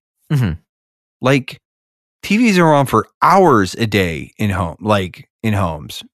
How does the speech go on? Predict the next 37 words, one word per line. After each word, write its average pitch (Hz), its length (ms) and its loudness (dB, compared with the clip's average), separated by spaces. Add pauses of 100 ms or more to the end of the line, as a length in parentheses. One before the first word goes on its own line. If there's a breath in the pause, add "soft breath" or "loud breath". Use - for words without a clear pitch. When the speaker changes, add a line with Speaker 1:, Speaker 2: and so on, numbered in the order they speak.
(180)
Speaker 2:
every 160 300 0
day. 90 400 -2 (380)
Speaker 1:
Mm-hmm. 98 220 -2 (560)
Speaker 2:
Like, 101 300 -4 (480)
and, 139 240 -6 (140)
and, 131 260 -4
but 131 220 0
we 135 140 0
don't 139 180 2
wanna 135 220 2
address 110 320 0
that. 82 280 -6 (600)
And 120 120 0
we 120 120 2
don't, 123 180 -2 (260 loud breath)
and 135 140 -2
it's, 127 320 -2
it's 131 160 -4
like, 120 340 -2 (560)
it's 127 240 -6
like, 113 320 -4 (200)
I 117 120 -2
don't 92 140 -6
know. 82 240 -12 (640 soft breath)
I, 113 180 -2
I'm 123 140 0
just 147 200 -2
kind 160 140 0
of 131 60 0
like, 110 320 0
when 131 240 -2
it 120 140 -4
comes 190 240 -2
to 147 80 2
all 107 180 2
of 87 100 -4
this, 82 320 -10